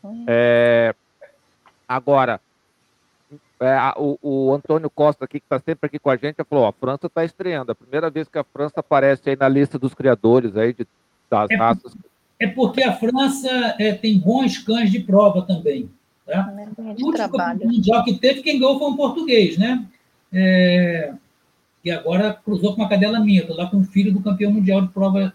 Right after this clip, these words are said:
Speaker 3: de caça prática. Mas, é, ele, mas, mas a França sempre compete, ombreia, ombro com ombro com a Itália. A Itália ganha, mas a França encosta nas disputas dos campeonatos europeus de prova de caça.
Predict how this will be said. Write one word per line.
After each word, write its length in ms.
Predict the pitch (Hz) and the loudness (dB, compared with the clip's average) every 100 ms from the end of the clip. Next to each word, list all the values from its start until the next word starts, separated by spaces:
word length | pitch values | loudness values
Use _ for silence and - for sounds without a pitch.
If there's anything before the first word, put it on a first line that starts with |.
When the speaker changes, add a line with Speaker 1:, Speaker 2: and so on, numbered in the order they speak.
| - | -10
Speaker 3:
de 100 | 180 | -6
caça 260 | 185 202 | -6 -6
prática. 520 | 185 170 156 - - _ _ _ _ | -6 -6 -6 -10 -20 _ _ _ _
Mas, 480 | 160 202 214 214 - | 0 2 4 2 0
é, 960 | 208 202 202 202 196 190 180 170 160 151 _ | 2 4 6 4 4 4 4 2 -2 -8 _
ele, 420 | 175 190 196 214 - | -2 0 0 -4 0
mas, 260 | 185 190 - | 0 0 -2
mas 160 | 180 180 | -2 -2
a 60 | |
França 640 | - 185 233 269 - 156 - | -2 0 2 0 -4 -8 -8
sempre 420 | - 208 240 226 | -4 -2 -2 -6
compete, 640 | 254 208 - 202 214 - | -6 -4 -2 -2 -2 0
ombreia, 600 | 214 185 208 220 190 - - | 2 4 4 4 2 -2 -8
ombro 340 | 180 220 196 185 | 0 0 0 0
com 140 | 185 | 2
ombro 320 | 185 196 202 185 | 2 2 0 -2
com 200 | 214 214 | -2 0
a 40 | |
Itália. 320 | 202 175 - - | -4 -6 -8 -10
A 40 | |
Itália 280 | 190 269 202 | -6 -4 -4
ganha, 200 | 185 - _ _ | -8 -14 _ _
mas 120 | 170 170 | -6 -4
a 80 | |
França 300 | 180 185 190 | -2 -2 0
encosta 420 | 190 180 175 175 - _ | -2 -2 -4 -6 -18 _
nas 220 | - 220 190 | 0 2 4
disputas 440 | 185 - 202 196 | 2 -2 -2 -2
dos 60 | - | -2
campeonatos 800 | 196 196 185 170 180 - 156 _ _ _ _ | -2 2 0 2 -2 -2 -12 _ _ _ _
europeus 760 | - 180 190 185 175 175 170 - | 2 4 4 4 2 2 -4 -14
de 80 | - - _ | -20 -20 _
prova 240 | 170 165 | -2 -2
de 60 | 165 | -6
caça. 420 | - - 190 - | -10 -12 -14 -20